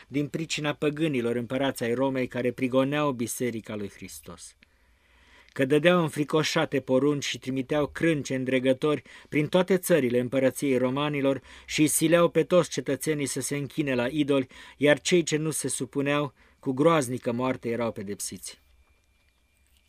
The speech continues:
Atunci, mulți credincioși se ascundeau, fugind prin munți și prin pustii,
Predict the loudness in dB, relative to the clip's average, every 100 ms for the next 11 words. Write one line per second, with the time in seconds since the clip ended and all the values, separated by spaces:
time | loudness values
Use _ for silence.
0 | _ _ _ -20 -20 -20 -4 -2 0 0
1 | 0 -4 -10 -2 4 4 4 0 0 -2
2 | -2 -4 -4 -2 -2 -2 -4 -4 0 0
3 | -2 -6 -6 -2 -4 -4 -6 -4 -4 -4
4 | -8 -10 -8 -10 -8 -6 -4 -2 -4